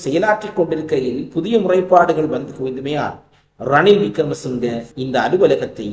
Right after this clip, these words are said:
மூடிவிட்டார். அது மாத்திரமல்ல, ரணில் விக்ரமசிங்க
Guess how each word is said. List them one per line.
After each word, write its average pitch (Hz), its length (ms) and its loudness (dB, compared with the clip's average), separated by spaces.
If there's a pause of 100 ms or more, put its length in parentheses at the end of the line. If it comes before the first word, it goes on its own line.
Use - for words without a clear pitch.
(200)
மூடிவிட்டார். 123 600 -8 (580)
அது 143 140 2
மாத்திரமல்ல, 160 580 2 (480)
ரணில் 175 380 4
விக்ரமசிங்க 165 560 -2